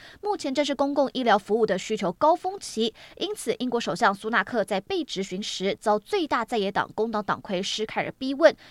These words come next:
愿不愿意为他造成的医疗混乱道歉。而在英吉利海峡的对岸，法国也在酝酿罢工。工会动员在法国当地时间十九号展开全国性罢工，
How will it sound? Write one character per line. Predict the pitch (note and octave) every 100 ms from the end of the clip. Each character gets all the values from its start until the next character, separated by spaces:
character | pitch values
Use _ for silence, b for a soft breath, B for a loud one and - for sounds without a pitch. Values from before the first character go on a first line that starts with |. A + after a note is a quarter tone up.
| B
愿 | F4+ G#4
不 | D#4
愿 | D4 C#4+
意 | A3+
为 | A#3 F#3+
他 | - G#3+
造 | - F4 C#4
成 | G#3
的 | F3 F3+ -
医 | C4
疗 | F#4 C#4 C#3+
混 | - A#3 G3
乱 | F#3 -
道 | F3
歉。 | - C4 B3+ - -
而 | D4
在 | F#4+ E4+
英 | F#4+
吉 | F4
利 | D#4 D4+
海 | F#3 F#3+
峡 | F#3+
的 | G#3+
对 | D4 C4
岸， | A#3+ G3
法 | B3 G#3+
国 | F#3
也 | E3+
在 | - -
酝 | E4 C#4+
酿 | B3 F3
罢 | - F3 -
工。 | A#3+ B3+ B B B
工 | F4+
会 | G4
动 | F#4 F#4+ D#4+
员 | A#3 G#3+
在 | A#3 A3+
法 | A#3
国 | F#3
当 | F3+ G#3+
地 | A#3+ G#3
时 | - E3+
间 | G3
十 | G#3+ -
九 | A#3+ G3+
号 | C#4 A3
展 | - E3+
开 | - G#3+ G3+
全 | - F3+ D#4
国 | A#3+ G3+
性 | A#3+ G3
罢 | - G3+
工， | - B3+